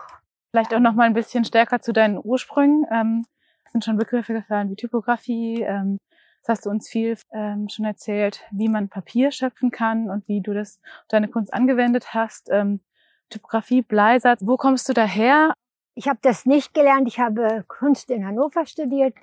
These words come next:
Speaker 2: Kunsterziehung und freie Malerei und habe, äh,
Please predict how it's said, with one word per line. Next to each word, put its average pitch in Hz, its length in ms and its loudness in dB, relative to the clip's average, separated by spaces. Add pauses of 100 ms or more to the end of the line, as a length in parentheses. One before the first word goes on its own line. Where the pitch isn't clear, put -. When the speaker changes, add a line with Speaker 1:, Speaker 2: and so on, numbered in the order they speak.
Speaker 2:
Kunsterziehung 247 680 -4
und 202 220 -12
freie 208 280 -12
Malerei 202 680 -2 (680)
und 220 220 0
habe, 202 160 -2
äh, - 680 -18